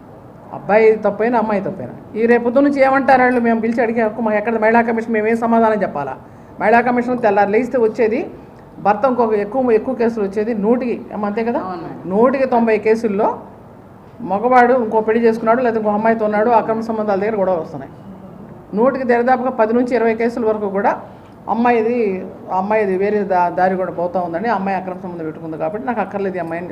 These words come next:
Speaker 1: మాట్లాడుతున్నారు. ఇప్పుడు మేము అది గట్టిగా దండించి, "నువ్వు ఇది చేయడానికి లేదు" అని చెప్పి అన్నాం అనుకోండి,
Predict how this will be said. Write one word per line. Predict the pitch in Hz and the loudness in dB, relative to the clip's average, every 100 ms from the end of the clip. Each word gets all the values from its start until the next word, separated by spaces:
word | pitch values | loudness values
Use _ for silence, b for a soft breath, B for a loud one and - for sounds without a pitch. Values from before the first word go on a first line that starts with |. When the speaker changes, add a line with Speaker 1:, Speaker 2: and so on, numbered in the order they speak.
| - | -8
Speaker 1:
మాట్లాడుతున్నారు. | 185 - 160 143 123 123 127 - - - - - - - - - | -8 -6 -8 -8 -10 -12 -14 -18 -20 -20 -20 -20 -20 -20 -20 -10
ఇప్పుడు | 240 233 277 | -6 -2 0
మేము | 254 247 | 2 4
అది | 233 220 | 2 2
గట్టిగా | 220 277 | 0 2
దండించి, | 254 220 240 240 226 202 | 4 4 2 2 0 -2
"నువ్వు | 202 - 226 | -4 -6 -2
ఇది | 233 233 | 0 2
చేయడానికి | 247 269 240 | 4 4 4
లేదు" | 220 214 220 220 - - - - - | 4 4 2 -2 -12 -20 -20 -20 -10
అని | 190 226 | -6 -2
చెప్పి | 254 | 2
అన్నాం | 220 240 233 | 2 4 2
అనుకోండి, | 214 208 180 170 | 0 -2 -4 -6